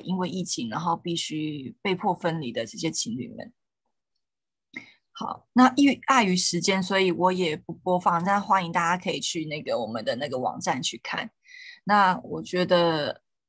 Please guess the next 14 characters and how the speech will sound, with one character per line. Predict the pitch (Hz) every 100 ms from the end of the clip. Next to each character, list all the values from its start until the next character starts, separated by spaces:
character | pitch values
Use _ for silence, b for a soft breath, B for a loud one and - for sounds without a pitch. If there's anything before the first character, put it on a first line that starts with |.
| -
嗯， | 180 170 165 160 160 160 156 156 _ _ _ _ _ - - _ _ _ _ _ _ _ _ _
我， | 220 220 214 B B B
我 | 208
觉 | 214 233
得 | 233
人 | 214 202
生 | 208 214 214 226 226 226 220 - _ _ _ _ _ _ _ _ _ _
很 | - 180
重 | 185 214
要 | 220 190
的 |
是 | 185 202 185
必 | 190
须， | 185 - - 180 180 175 170 170 170 170